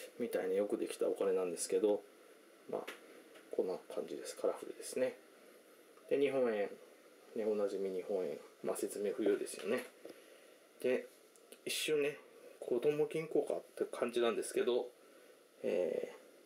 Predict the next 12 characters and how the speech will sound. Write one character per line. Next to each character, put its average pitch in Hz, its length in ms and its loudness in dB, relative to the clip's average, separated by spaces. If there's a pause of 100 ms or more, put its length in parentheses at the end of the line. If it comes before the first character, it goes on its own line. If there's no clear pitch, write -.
(520)
ー、 - 40 -14
中 123 120 4
国 104 300 0
元。 92 200 0 (1040)
も 110 80 2
う - 40 -12
大 123 220 4
都 185 80 -2
市 - 140 -2
で - 100 2
は 147 100 2
ね、 - 200 -2